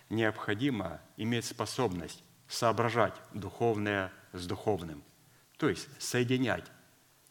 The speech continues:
духовное Слово Божие с Духом Святым, соединять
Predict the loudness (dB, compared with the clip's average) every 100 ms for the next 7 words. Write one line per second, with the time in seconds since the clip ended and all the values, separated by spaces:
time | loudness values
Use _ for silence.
0 | -14 -6 -2 4 4 4 -2 0 0 4
1 | 4 4 2 2 -4 -4 -4 -4 -2 -2
2 | -4 -14 -18 -8 0 2 4 6 6